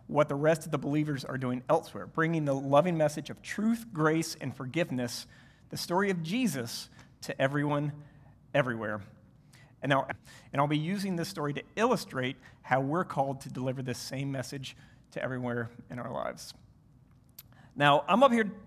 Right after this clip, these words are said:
uh, sharing conversations about Jesus today because I happen to enjoy, tell you how long I put into preparing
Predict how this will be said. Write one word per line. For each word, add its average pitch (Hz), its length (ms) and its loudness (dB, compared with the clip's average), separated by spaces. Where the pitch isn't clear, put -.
uh, 147 200 10
sharing 160 280 0
conversations 156 520 -4
about 147 200 2
Jesus 139 200 -4
today 139 180 -4
because 127 300 -6
I 160 100 2
happen 151 300 -2
to 131 100 -6
enjoy, 123 380 -4
tell 165 200 -4
you 147 140 -2
how 151 560 0
long 135 400 0
I - 140 -2
put 139 380 -4
into 123 360 -6
preparing 113 580 -10